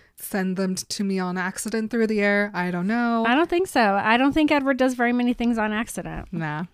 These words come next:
Speaker 1: Jacob runs over to what he tells us is an Aston Martin Vanquish.
Speaker 2: Edward, not the A M V.
Speaker 1: <laughs>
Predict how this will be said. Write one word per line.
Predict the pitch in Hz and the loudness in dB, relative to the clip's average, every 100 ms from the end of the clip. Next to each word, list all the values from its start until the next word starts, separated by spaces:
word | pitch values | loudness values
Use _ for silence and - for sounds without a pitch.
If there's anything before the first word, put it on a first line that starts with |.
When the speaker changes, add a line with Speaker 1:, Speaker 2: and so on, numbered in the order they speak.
| - | -6
Speaker 1:
Jacob | 233 220 254 | -4 0 0
runs | 269 269 233 | 2 0 2
over | 220 220 220 | 0 0 -2
to | - | -2
what | 185 190 | -2 -2
he | 202 190 | -4 -4
tells | 220 214 208 | -2 -2 -2
us | 220 202 | -4 -2
is | 180 165 | -4 -4
an | 160 | -6
Aston | 175 226 - 247 226 | -4 -6 -4 -2 -2
Martin | 180 185 185 190 175 | -2 -4 -6 -4 -4
Vanquish. | 160 160 165 165 - - 175 | -4 -6 -6 -8 -10 -12 -2
Speaker 2:
Edward, | 359 339 359 311 370 294 | 2 4 6 6 6 4
not | 339 349 - | 4 4 4
the | 330 311 | 4 4
A | 285 320 320 | 2 4 4
M | 311 311 262 | 4 4 4
V. | 247 320 320 320 320 330 311 | 4 4 6 4 4 4 4
Speaker 1:
<laughs> | 330 | 4